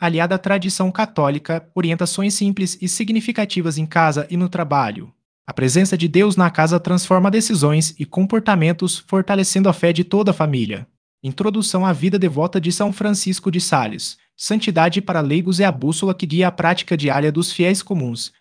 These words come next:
lembrando que a santidade começa com um passo simples hoje. Tipos de oração recomendados no livro Gratidão. Traz alegria e reduz murmúrios. Como começar? Liste três coisas boas ao fim do dia. Pedido. Fortalece humildade e clareza.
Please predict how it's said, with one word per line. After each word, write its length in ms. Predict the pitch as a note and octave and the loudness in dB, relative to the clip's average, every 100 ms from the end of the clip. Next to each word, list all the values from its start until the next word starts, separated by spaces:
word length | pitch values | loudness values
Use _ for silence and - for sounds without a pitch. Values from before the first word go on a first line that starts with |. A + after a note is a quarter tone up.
| _ | _
lembrando 380 | C#3 C3+ D#3+ F3+ | -4 0 2 2
que 140 | F3+ | 2
a 60 | G3 | 0
santidade 600 | - A3+ A3+ E3+ E3+ F3 | 0 -2 0 2 4 2
começa 460 | G3 F#3 F3+ F#3+ F#3+ | 0 2 2 0 -2
com 180 | F#3+ F3 | 0 0
um 40 | |
passo 360 | D#3+ D#3+ D#3+ F3 | 2 0 0 -2
simples 480 | F#3 F#3+ F#3 F3+ | 0 0 0 0
hoje. 400 | D3+ B2 G2+ - _ _ _ - | 0 0 -2 -8 _ _ _ -2
Tipos 360 | - F#3+ F3+ | 2 4 4
de 80 | D3+ | 4
oração 340 | D#3+ E3+ F#3 F3+ | 4 4 4 4
recomendados 640 | G3 G3+ G3+ D3 C#3+ C3+ | 4 4 4 6 4 2
no 120 | C#3 | 0
livro 260 | C#3 E3+ F3+ | 2 2 2
Gratidão. 640 | E3+ F#3 G#3+ D3+ B2 A2+ - - | 4 2 2 2 2 0 -8 -2
Traz 240 | D#3 F#3+ | 2 4
alegria 520 | G#3 G3+ D#3+ F3 E3+ - | 4 2 4 4 2 2
e 80 | E3+ | 2
reduz 320 | G3 E3 D#3+ | 4 4 2
murmúrios. 800 | D#3 D#3+ C3+ A#2 G#2+ - - - _ _ _ | 2 2 2 0 -2 -6 -10 -12 _ _ _
Como 180 | A#3+ B3 | -4 -2
começar? 580 | F#3+ E3 - B2+ A2 - - | 0 2 2 2 0 -8 -10
Liste 260 | C#3+ - F#3 | -6 -4 -2
três 320 | F#3 G3+ G#3+ | 0 0 0
coisas 300 | F#3 F3 D#3 | 0 0 0
boas 260 | C3 D#3 | 2 2
ao 80 | E3 | 0
fim 200 | - C#3 | 0 -2
do 100 | C#3+ | -2
dia. 400 | B2 A#2+ A2+ G2+ - _ _ - | -2 -2 -2 -4 -12 _ _ -2
Pedido. 540 | F#3 C#3 C3 A#2 - _ | 0 2 2 0 -10 _
Fortalece 560 | F#3+ F#3 E3 C3+ - | 0 2 2 2 2
humildade 420 | C#3+ D#3+ C#3 C3+ | 2 4 4 4
e 60 | D#3+ | 2
clareza. 560 | F3 E3+ C3+ G#2+ A2+ | 4 4 4 0 -4